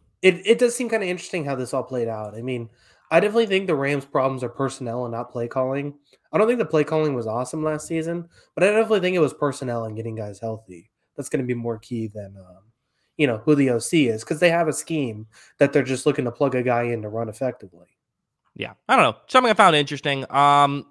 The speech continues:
Speaker 2: the, also, speaking of the Jets, we can talk about their decision to get Nathaniel Hackett as their
Speaker 1: <laughs>
Speaker 2: offensive coordinator. Again, feels like they did this, this for the exact same reason as what, what the Broncos did, hiring Nathaniel Hackett as their head coach.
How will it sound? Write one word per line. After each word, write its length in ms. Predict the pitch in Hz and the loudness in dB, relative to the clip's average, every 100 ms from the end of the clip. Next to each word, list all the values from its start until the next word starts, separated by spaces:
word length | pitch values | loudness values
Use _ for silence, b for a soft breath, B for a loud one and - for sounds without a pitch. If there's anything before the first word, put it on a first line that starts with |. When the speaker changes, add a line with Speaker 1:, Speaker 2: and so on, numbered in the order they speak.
| _ - | _ -20
Speaker 2:
the, 300 | - 175 180 | -4 0 2
also, 280 | 170 202 151 | 4 2 2
speaking 260 | - 165 147 | 0 -2 -2
of 80 | |
the 80 | 120 | -4
Jets, 360 | 120 196 160 - | 2 4 4 0
we 80 | 156 | -4
can 80 | 156 | 2
talk 180 | 151 | 2
about 360 | 147 143 135 - b b | 6 6 6 4 b b
their 260 | 156 240 233 | 8 8 8
decision 840 | 160 - 156 156 151 156 135 151 | 0 -8 -2 0 2 0 0 0
to 60 | 151 | 0
get 100 | 151 | 0
Nathaniel 300 | 151 214 214 | 4 4 4
Hackett 460 | 196 208 233 135 - - | 4 4 4 0 -2 4
as 260 | 143 143 | 4 4
their 180 | 165 196 | 6 6
Speaker 1:
<laughs> 40 | 147 | 10
Speaker 2:
offensive 480 | 151 143 151 143 | 8 8 4 2
coordinator. 720 | - 147 139 139 135 131 127 - B B | 2 2 4 2 4 4 2 -2 B B
Again, 420 | 190 220 208 113 - b b b - | 2 6 6 6 0 b b b 4
feels 200 | 269 240 | 8 8
like 160 | 208 | 8
they 100 | 196 | 6
did 200 | 196 180 165 | 4 4 4
this, 220 | 170 - | 2 2
this 260 | 156 - | -4 -4
for 120 | - 180 | 0 2
the 60 | |
exact 320 | 160 160 165 | 4 4 4
same 180 | - 165 | 2 2
reason 320 | 151 151 139 | 2 0 0
as 300 | 139 143 131 | 2 4 2
what, 180 | 139 - | -2 -2
what 160 | 139 147 | 0 0
the 80 | 131 | 0
Broncos 500 | 139 147 139 135 - | 4 4 2 -2 0
did, 220 | 135 120 | 0 0
hiring 400 | 117 139 135 127 | 4 4 4 0
Nathaniel 280 | 135 135 127 | -2 0 2
Hackett 260 | 127 - | 2 2
as 160 | 123 117 | -2 0
their 260 | 123 117 | -2 -2
head 200 | 110 117 | 0 0
coach. 360 | 131 - - | 0 -4 -6